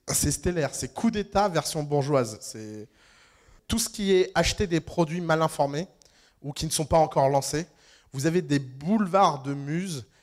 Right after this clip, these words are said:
à aller acheter des trucs à un endroit A et en, et en vendre à un endroit B. Par exemple, une muse assez extraordinaire,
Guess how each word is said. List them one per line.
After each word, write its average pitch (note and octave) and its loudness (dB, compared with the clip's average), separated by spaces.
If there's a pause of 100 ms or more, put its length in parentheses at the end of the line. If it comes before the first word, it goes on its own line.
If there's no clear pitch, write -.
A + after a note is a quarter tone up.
(160)
à B2 4
aller D#3 4
acheter C#3+ 0
des C#3 -2
trucs - -8
à C#3 2
un B2+ 0
endroit C#3 2
A D3+ 6
et C3+ 0
en, B2+ -2 (100)
et B2+ -4
en A#2 -4
vendre C3 0
à A#2+ 2
un B2 -2
endroit A#2+ -2
B. B2 -2 (680)
Par C#3+ -2
exemple, E3+ 0
une D3+ -4
muse E3+ 2
assez C#3+ -2
extraordinaire, D3 -2